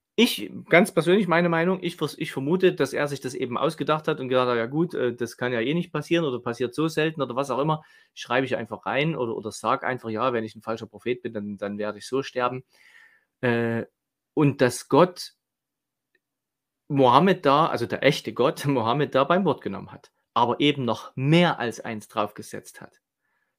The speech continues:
Dass er nicht nur diese Todesursache, mit der Todesursache gezeigt hat, dass Mohammed ein falscher Prophet ist, sondern dass er ihn so erniedrigt und gedemütigt hat, wie man es nur konnte. Übrigens hätte ich noch mit reinschreiben können, auch dass er ohne Kinder stirbt, dass er ohne Söhne stirbt.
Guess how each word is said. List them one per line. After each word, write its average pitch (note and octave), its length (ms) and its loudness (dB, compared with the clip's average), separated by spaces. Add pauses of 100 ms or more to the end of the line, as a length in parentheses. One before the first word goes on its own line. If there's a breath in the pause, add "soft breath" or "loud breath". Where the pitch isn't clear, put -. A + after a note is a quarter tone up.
Dass A#2+ 180 -2
er B2 80 2
nicht F3 180 4
nur C#3+ 120 2
diese B2 280 -8
Todesursache, B2+ 840 2
mit D#3 360 2
der A#2+ 80 2
Todesursache A#2+ 640 0
gezeigt A2 400 -6
hat, G#2 120 -10
dass G#2+ 140 -12
Mohammed G#2+ 360 -6
ein - 40 -20
falscher A2+ 240 -4
Prophet G#2+ 380 -10
ist, C3 240 -10 (560 loud breath)
sondern C#3 300 2
dass C3 160 -2
er C3 80 -4
ihn D3+ 160 -2
so - 220 0
erniedrigt F3+ 580 0
und D3+ 100 0
gedemütigt F#3 720 2
hat, F3+ 180 -2 (280 soft breath)
wie D3 180 0
man F#3 220 2
es - 180 -4
nur C#3+ 180 -2
konnte. A2+ 260 -2
Übrigens C#3+ 320 0
hätte C#3+ 120 0
ich C3 60 -8
noch B2+ 100 0
mit A#2 160 -4
reinschreiben B2 400 2
können, B2 220 0 (340 loud breath)
auch B2 160 0
dass A#2 220 -8
er - 180 -10
ohne D3+ 360 4
Kinder D3+ 360 -4
stirbt, - 340 -18
dass A2+ 120 -8
er A2 100 -10
ohne C#3+ 240 0
Söhne C#3 320 0
stirbt. - 420 -16